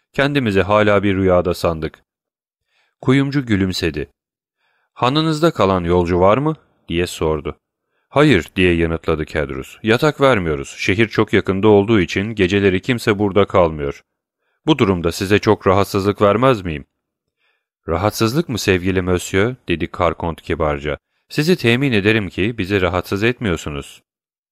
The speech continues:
"Tamam, bana hangi odayı vereceksiniz?" "Yukarıdaki odayı." "Ama o sizin odanız değil mi?" "Ah, ne önemi var?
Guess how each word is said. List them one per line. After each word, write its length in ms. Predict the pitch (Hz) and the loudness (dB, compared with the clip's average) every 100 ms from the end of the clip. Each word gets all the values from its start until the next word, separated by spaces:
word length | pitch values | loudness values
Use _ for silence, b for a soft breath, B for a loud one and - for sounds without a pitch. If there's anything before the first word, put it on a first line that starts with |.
| _ _ _ _ | _ _ _ _
"Tamam, 400 | - 127 95 127 123 | -2 0 2 0 0
bana 240 | 98 95 | 0 0
hangi 260 | 101 131 135 | -2 0 2
odayı 300 | 107 95 90 | 4 2 2
vereceksiniz?" 800 | 85 82 85 - 90 131 - - _ _ _ _ _ _ | -2 -2 -4 -4 -6 -6 -8 -18 _ _ _ _ _ _
"Yukarıdaki 600 | 113 - 165 160 147 92 | -6 0 0 2 0 0
odayı." 360 | 85 76 69 65 _ _ _ _ _ _ - | -2 -2 -6 -10 _ _ _ _ _ _ -4
"Ama 220 | 101 98 | 0 4
o 80 | 98 | 2
sizin 280 | - 98 110 | 0 -2 2
odanız 420 | 104 104 101 98 | 2 2 0 0
değil 180 | 139 139 | 0 -2
mi?" 180 | 76 - _ _ _ _ _ _ - | -6 -10 _ _ _ _ _ _ -2
"Ah, 280 | 139 101 92 | 0 0 -2
ne 140 | 143 | -2
önemi 300 | 143 98 82 | 0 0 -2
var? 280 | 76 73 - | -4 -6 -8